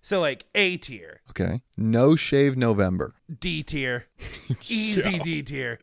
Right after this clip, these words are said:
Speaker 2: Isn't it for, like, a cause or something like that?
Speaker 1: If
Speaker 2: Isn't
Speaker 1: you're
Speaker 2: it, like
Speaker 1: doing, if you're doing it for a cause, A tier. Fine.
Speaker 2: Okay.
Speaker 1: But
Speaker 2: Sure.
Speaker 1: but the people that just use No Shave November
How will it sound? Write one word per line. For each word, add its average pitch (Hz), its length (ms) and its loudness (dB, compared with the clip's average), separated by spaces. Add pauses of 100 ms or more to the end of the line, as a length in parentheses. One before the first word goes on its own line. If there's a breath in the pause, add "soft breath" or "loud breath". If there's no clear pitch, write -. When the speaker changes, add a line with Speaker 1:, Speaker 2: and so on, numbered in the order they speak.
Speaker 2:
Isn't 202 300 2
it 294 100 2
for, 202 160 2
like, 190 180 6
a 139 120 2
cause 101 520 4
or 123 60 -2
something 123 300 0
like 120 180 -2
that? 117 320 2 (140)
Speaker 1:
If 262 140 -2
Speaker 2:
Isn't 120 100 -2
Speaker 1:
you're 139 100 0
Speaker 2:
it, 127 40 2
like 127 140 2
Speaker 1:
doing, 233 260 -2 (140)
if 202 180 2
you're 196 140 -2
doing 214 400 -4
it 220 140 -4
for 247 240 2
a 240 80 0
cause, 247 640 2 (160)
A 180 180 2
tier. 104 480 -12
Fine. 113 480 2 (300)
Speaker 2:
Okay. 101 200 0
Speaker 1:
But 95 300 -2 (100)
Speaker 2:
Sure. - 260 -6 (300)
Speaker 1:
but 180 400 -4
the 190 140 -4
people 214 440 -8
that 220 220 -2
just 190 320 -6
use 185 320 -6
No 160 260 2
Shave 170 360 -2
November 143 680 -4